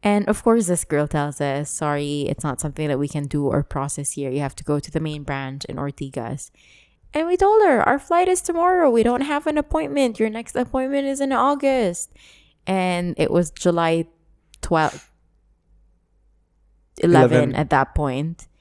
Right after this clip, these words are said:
Speaker 1: And she says, "Don't worry, book in an appointment, go there, explain your situation, blah, blah, blah." So
Speaker 2: No, but one thing I wanna address in that, in that particular office where we went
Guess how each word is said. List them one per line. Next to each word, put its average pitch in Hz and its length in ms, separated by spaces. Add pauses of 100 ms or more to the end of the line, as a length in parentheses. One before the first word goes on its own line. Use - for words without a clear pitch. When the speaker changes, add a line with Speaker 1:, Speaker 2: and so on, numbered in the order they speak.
(580)
Speaker 1:
And 156 500
she - 180
says, 156 280
"Don't - 220
worry, 185 480
book 180 300
in 190 80
an 185 120
appointment, 165 640
go 170 180
there, 160 240
explain 160 400
your 151 100
situation, 139 720
blah, 69 120
blah, 69 160
blah." - 260 (520)
So 214 440
Speaker 2:
No, 147 160
but 135 340
one 139 160
thing 165 160
I 147 40
wanna 135 220
address 120 360
in 120 140
that, 113 280
in 120 120
that 113 200
particular 110 540
office - 320
where 107 100
we 110 140
went 110 400